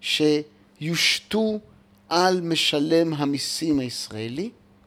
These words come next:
בצורת מס רגרסיבי במחיר החשמל, שיפגע בעיקר בעניים,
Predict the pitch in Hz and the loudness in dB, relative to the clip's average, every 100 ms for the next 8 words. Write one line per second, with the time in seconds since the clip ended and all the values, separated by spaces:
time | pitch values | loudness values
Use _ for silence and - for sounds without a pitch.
0 | _ _ _ - _ - _ _ _ - | _ _ _ -20 _ -20 _ _ _ -16
1 | 135 165 170 - 185 185 220 202 - - | 0 2 2 2 2 6 6 6 0 -10
2 | 156 160 180 190 170 - 143 143 135 135 | -6 -2 2 4 2 -4 -2 -2 0 -2
3 | 135 - 160 135 127 127 123 107 131 120 | -2 -2 -2 -2 -4 -2 -2 -4 -6 -8
4 | 107 101 - 135 185 226 214 _ - _ | -12 -12 -10 -8 -8 -10 -16 _ -20 _
5 | _ _ _ - - - 165 - - 147 | _ _ _ -4 0 2 2 -2 -6 2
6 | 196 202 139 175 185 165 - - 220 208 | 2 2 0 -4 -2 -4 0 2 4 2
7 | 175 143 143 131 123 139 220 262 | 2 0 0 0 0 2 0 -2